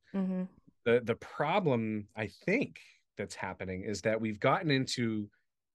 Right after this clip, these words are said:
Speaker 2: a society where facts don't matter anymore. And, and more than any other time, maybe since the Dark Ages,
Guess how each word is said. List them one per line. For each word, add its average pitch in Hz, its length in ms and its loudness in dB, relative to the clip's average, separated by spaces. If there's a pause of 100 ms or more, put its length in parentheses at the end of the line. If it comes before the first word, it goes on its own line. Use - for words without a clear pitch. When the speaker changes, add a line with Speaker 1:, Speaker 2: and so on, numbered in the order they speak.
(140)
Speaker 2:
a 113 80 -2
society 120 1000 2 (680)
where 113 240 6
facts - 760 2 (480)
don't 117 220 2
matter 135 380 2 (640)
anymore. 92 680 -6
And, 113 300 0
and 117 420 2
more 131 260 6
than 131 180 2 (220)
any 196 280 4
other 165 160 2
time, 143 420 2
maybe 135 360 2
since 127 280 -4
the 107 140 -2
Dark 123 400 0
Ages, 87 600 -4